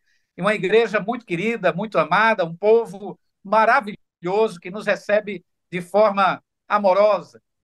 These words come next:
e isso nos toca profundamente. Então, o meu abraço, se alguém das áreas rurais de Caruaru, Pernambuco, esteja nos ouvindo,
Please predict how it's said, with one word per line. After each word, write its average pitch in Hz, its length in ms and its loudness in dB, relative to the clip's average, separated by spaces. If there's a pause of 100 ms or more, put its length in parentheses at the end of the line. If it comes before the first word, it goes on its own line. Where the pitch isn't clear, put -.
(200)
e 160 540 -10
isso 180 240 -8
nos 196 180 -6
toca 190 360 0
profundamente. 170 920 -4 (300)
Então, 196 300 0
o - 20 -2
meu 196 260 2
abraço, 190 460 2
se 185 60 -12
alguém 190 380 -8 (440)
das 160 200 -2
áreas 208 280 0
rurais 190 340 0
de 180 140 -20
Caruaru, 185 420 -4
Pernambuco, 185 480 -6
esteja 202 340 -6
nos 180 240 -14
ouvindo, 180 560 -6